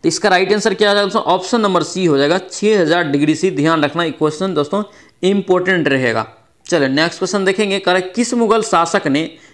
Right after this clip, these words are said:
दीन इलाही नामक एक धर्म की दोस्तों स्थापना किया था?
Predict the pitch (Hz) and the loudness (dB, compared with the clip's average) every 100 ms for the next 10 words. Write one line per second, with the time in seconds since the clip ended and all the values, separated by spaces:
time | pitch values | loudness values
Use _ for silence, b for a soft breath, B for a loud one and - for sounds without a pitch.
0 | - 135 196 226 233 185 185 190 190 220 | -16 -2 0 2 2 2 4 2 2 0
1 | 180 147 175 185 202 165 160 127 147 185 | -2 0 0 2 0 -2 -2 -2 0 0
2 | 190 180 156 143 - 196 B B B B | 0 0 0 0 -2 -8 B B B B
3 | - - 151 151 - 185 196 175 135 117 | -12 -2 0 0 -2 -2 0 0 0 -2
4 | 110 | -2